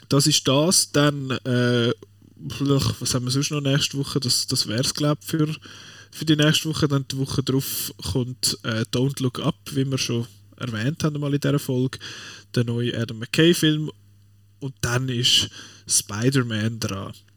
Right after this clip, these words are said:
Der letzte M-C-U-Film von diesem Jahr. Das ist erst der vierte, geht das auch noch. Ähm, genau, das ist so ein bisschen der Plan für den nächsten Monat und nachher ist das Jahr schon wieder rum.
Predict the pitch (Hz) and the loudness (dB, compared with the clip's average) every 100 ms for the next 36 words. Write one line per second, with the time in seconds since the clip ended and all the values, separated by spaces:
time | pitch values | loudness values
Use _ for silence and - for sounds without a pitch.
0 | - - 117 165 - - 151 156 - - | -12 -8 0 0 0 -2 2 2 0 -14
1 | - - _ _ 127 147 - 139 131 131 | -20 -20 _ _ -6 -2 0 2 2 0
2 | 151 135 143 143 131 131 127 123 147 156 | 0 0 0 -2 -2 -2 0 0 0 -4
3 | - - - - - - - 104 135 - | -16 -20 -20 -20 -20 -14 -8 -2 -2 0
4 | 127 113 131 143 - - 117 113 - 147 | -2 0 2 0 -2 -4 -2 -2 0 0
5 | - 139 143 - - - - 127 139 127 | -2 -2 -6 -6 -20 -20 -6 2 2 2
6 | 123 127 - _ _ _ - _ _ _ | -4 -6 -10 _ _ _ -20 _ _ _
7 | - - 107 101 98 - 127 - - 120 | -16 -6 -4 -4 -4 -2 0 2 0 -2
8 | 113 - 120 127 - 131 135 151 135 123 | 0 0 0 -6 -2 2 2 2 2 4
9 | 127 - 139 170 220 123 143 131 120 123 | 4 2 0 0 0 2 0 0 0 0
10 | 113 - 156 147 127 151 | 0 -2 0 0 -2 -4